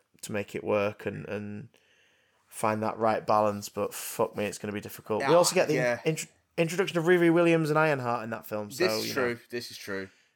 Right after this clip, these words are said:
Speaker 1: there's hopefully, there's, there's hopefully light at the end of that there tunnel. Uh, Creed three, uh, this time directed by Michael B. Jordan himself.
Speaker 2: Yeah, all right. All right.
Speaker 1: Um, is coming out.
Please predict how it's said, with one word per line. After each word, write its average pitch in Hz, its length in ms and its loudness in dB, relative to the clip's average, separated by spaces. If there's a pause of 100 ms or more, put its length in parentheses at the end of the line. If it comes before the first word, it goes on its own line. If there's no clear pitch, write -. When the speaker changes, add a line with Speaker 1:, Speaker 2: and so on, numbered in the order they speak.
(160)
Speaker 1:
there's 127 160 -2
hopefully, 120 680 0
there's, 120 240 -4
there's 123 100 -10
hopefully 143 300 -4
light 123 320 0
at - 60 -8
the 107 80 -2
end 110 140 -2
of 104 100 -6
that 107 200 -2
there 107 220 0
tunnel. 104 560 -6 (640)
Uh, 139 240 6 (140)
Creed 202 400 2
three, 208 600 2 (400)
uh, 139 280 6
this 156 220 2
time 160 340 2
directed 143 680 2
by 139 180 4
Michael 139 500 -2
B. 135 220 -6
Jordan 131 440 -2
himself. 120 720 -4
Speaker 2:
Yeah, 104 180 -2
all 120 100 2
right. 101 200 0 (380)
All 110 160 0
right. 123 280 4
Speaker 1:
Um, 123 220 -6 (140)
is 120 140 -4
coming 127 340 -6
out. 147 320 -2